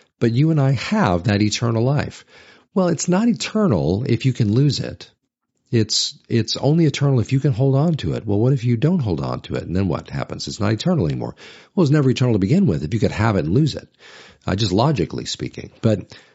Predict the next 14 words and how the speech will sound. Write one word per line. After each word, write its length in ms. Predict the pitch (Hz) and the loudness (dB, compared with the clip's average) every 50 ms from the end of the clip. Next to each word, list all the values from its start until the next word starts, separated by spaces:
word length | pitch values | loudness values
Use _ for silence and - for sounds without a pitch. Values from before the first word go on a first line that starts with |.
| _ _ _ | _ _ _
but 100 | 143 131 | 0 0
that 200 | 170 175 202 185 | 2 2 2 2
life 340 | 170 165 180 202 196 - - | 2 2 4 2 2 2 0
is 100 | 117 98 | -2 -2
given 480 | 90 - - 139 151 139 151 120 92 | -4 -2 0 0 2 2 0 0 0
to 160 | 76 - - 71 | -2 -4 -8 -8
you. 300 | 65 64 - - - 78 | -8 -8 -10 -12 -14 -8
God 260 | - - 113 120 123 113 | -2 0 2 2 2 2
has 120 | 95 - | 0 -2
given 380 | - - 123 127 117 117 95 80 | -2 -2 0 0 2 0 0 0
that 200 | 71 65 - - | -2 -4 -6 -8
life 300 | - 60 60 - - - | -8 -8 -10 -10 -12 -10
to 180 | - - - | -10 -10 -10
us. 300 | - - - - - - | -8 -8 -8 -8 -8 -8